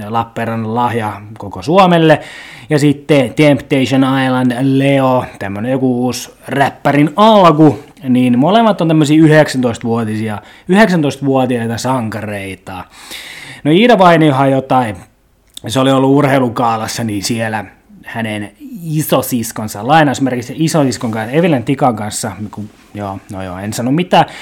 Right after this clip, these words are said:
mutta oli hänen kanssa jotain tälle, että, että tämmöinen vähän vanhemmalla iällä on, Iida, tää on Iidan sanoja siis, että vähän tämmöinen vanhemmalla iällä on vaikea löytää uusia hyviä ystäviä.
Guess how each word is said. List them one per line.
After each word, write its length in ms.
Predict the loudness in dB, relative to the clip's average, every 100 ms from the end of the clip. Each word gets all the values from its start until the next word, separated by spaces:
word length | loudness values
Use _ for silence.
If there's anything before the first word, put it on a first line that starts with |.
| -20
mutta 140 | -6 0
oli 80 | 4
hänen 320 | 4 4 4
kanssa 460 | 4 2 0 -2
jotain 320 | 0 0 -2 -4
tälle, 240 | -6 -6
että, 260 | -8 -10 -12 -18 -20 -20 -20 -14 -12
että 180 | -8
tämmöinen 340 | -2 0 0 0
vähän 280 | 0 2 4
vanhemmalla 600 | 4 4 4 2 -2 0
iällä 380 | 2 4 2 0
on, 180 | -4 0
Iida, 260 | 2 2 -2 -6
tää 120 | -2
on 80 | 2
Iidan 360 | 4 2 -2 -8
sanoja 340 | -10 -10 -10 -12
siis, 200 | -16 -20 _ -18 -16
että 160 | -6
vähän 200 | -2 0
tämmöinen 300 | 0 0 2
vanhemmalla 560 | 4 4 4 0 -2 0
iällä 480 | 4 4 2 -2 -6
on 180 | -2
vaikea 540 | 2 2 2 -2 -8 -6
löytää 440 | -6 -6 -6 -6
uusia 460 | 0 0 0 -6 -8 -4
hyviä 380 | -2 -2 -4
ystäviä. 800 | -2 -2 -4 -8 -14 -12 -12 -12